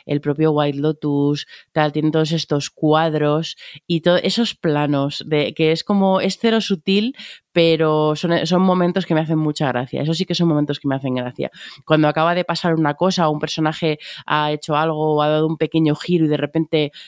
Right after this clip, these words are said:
eh, en esa, en ese espacio cortan a uno de los cuadros que hay ahí, que dice mucho más,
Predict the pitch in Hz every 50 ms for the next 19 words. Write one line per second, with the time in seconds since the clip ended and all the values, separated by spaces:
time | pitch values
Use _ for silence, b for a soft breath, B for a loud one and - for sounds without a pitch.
0 | 151 B - 151 147 147 143 143 147 156 156 147 147 151 - - 160 151 151 123
1 | 147 160 156 151 - 160 151 - _ 160 156 151 - 160 156 147 143 143 143 -
2 | - 156 147 - - 147 147 147 147 147 151 151 156 156 151 147 147 147 147 147
3 | 147 147 143 147 143 - - - 156 151 147 147 147 143 147 147 - - - 147
4 | 143 143 143 139 139 147 151 151 151 B B B B B _ - 151 147 139 147
5 | 151 - - 151 151 160 160 - - 156 143 151 151 151 160 160 - -